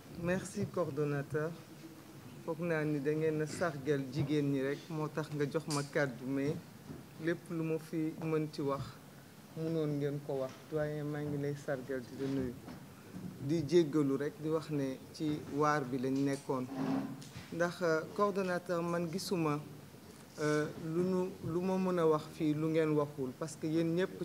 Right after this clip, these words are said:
ñi toog ci table bi, maa ngi leen di jaajëfal, di leen féliciter ci parrainage yi, ni ki, ni ngeen ci sóoboo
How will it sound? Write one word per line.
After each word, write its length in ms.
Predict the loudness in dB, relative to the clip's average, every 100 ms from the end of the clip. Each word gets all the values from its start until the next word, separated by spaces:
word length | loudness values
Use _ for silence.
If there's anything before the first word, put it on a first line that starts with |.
| -4
ñi 80 | 2
toog 180 | 4 4
ci 80 | 0
table 360 | 0 2 2 0
bi, 180 | -2 -4 -8 -16 -16 -18 -18 -20 -4
maa 180 | 0 2
ngi 120 | 4
leen 160 | 4 4
di 120 | 4
jaajëfal, 560 | 4 4 2 0 0 0
di 100 | 0
leen 160 | 0 0
féliciter 560 | 0 0 -2 -4 -4 -6 -12 -20 -20 -20 -20 -6
ci 200 | -2 0
parrainage 680 | 2 2 2 2 2 0
yi, 80 | 0
ni 160 | 2 0
ki, 120 | 0
ni 140 | 0 2
ngeen 340 | 4 4 2
ci 80 | -2
sóoboo 520 | -4 2 2 2 0